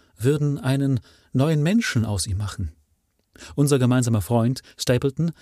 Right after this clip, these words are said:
der sich ebenfalls große Sorge um Sir Charles' Gesundheit machte, teilte meine Ansicht.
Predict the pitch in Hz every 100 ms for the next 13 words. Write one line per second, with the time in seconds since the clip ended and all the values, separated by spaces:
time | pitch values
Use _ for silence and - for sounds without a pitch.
0 | - _ _ - 139 139 - 156 135 127
1 | 127 123 - 120 131 120 117 123 131 147
2 | 127 - 127 - 123 127 - 117 139 131
3 | 127 135 139 - 156 - 196 143 98 95
4 | 104 101 95 82